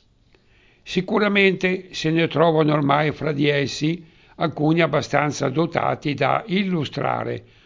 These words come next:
con miniature talune di quei manoscritti. Sarà comunque questo uno dei vanti di Cluny, fino alla seconda metà dell'undicesimo secolo.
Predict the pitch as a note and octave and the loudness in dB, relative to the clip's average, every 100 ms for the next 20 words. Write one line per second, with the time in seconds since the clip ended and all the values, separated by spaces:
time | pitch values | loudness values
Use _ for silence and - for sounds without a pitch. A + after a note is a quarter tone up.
0 | _ - E3 E3+ D3 D3+ D#3+ D#3+ E3 D#3 | _ -4 0 2 2 2 2 2 0 0
1 | D#3+ F3+ - _ _ _ _ - F#3+ G3 | -2 -4 -10 _ _ _ _ 2 4 4
2 | A3+ A#3 D#3+ E3+ - D3 D3 C#3+ C3 G2+ | 4 2 2 0 0 0 0 0 -2 -4
3 | C3 A2+ A2 A#2 - _ _ _ _ _ | -6 -6 -8 -14 -14 _ _ _ _ _
4 | _ _ - - D#3 D#3 - E3 E3 D#3 | _ _ -6 2 4 4 4 0 2 0
5 | - C3+ - C#3+ D3 - D3+ B2+ A#2 A2+ | 0 -2 2 2 2 0 -2 0 0 0
6 | C3 A2 G#2 B2+ B2 A#2+ A2 A2+ A#2+ C#3 | 0 0 -2 -2 -4 -8 -8 -8 -2 2
7 | F3 B2 - - _ _ _ _ _ _ | 4 2 -2 -20 _ _ _ _ _ _
8 | - G#3 D#3+ D#3+ C#3 C#3 D#3 D#3 D#3+ F#3+ | -2 2 2 2 0 0 2 2 2 0
9 | F#3+ C3+ C#3+ C#3+ C#3 C3+ B2+ C3+ - B2+ | 2 2 2 0 0 -2 -2 -2 -2 -2
10 | A#2+ B2+ C3 - C#3 - B2+ C3+ | -2 -6 -6 -4 -6 -2 -2 -2